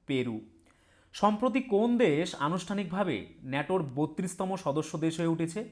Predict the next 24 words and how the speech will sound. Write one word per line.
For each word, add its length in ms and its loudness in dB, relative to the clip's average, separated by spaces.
সুইডেন। 560 -2
তেলেঙ্গানা 560 6
গঠন 400 4
দিবস 280 2
পালিত 320 2
হয় 420 2
কত 200 2
তারিখে? 500 0
দুই 320 0
জুন 500 -4
বা 120 -2
দোসরা 380 -2
জুন। 280 -6
দু 140 2
হাজার 220 8
চব্বিশ 720 2
আইসিসি 440 2
পুরুষ 460 -2
টি 140 -2
টোয়েন্টি 280 -2
বিশ্বকাপ 760 0
আয়োজিত 380 4
হয়েছিল 520 0
কোথায়? 460 0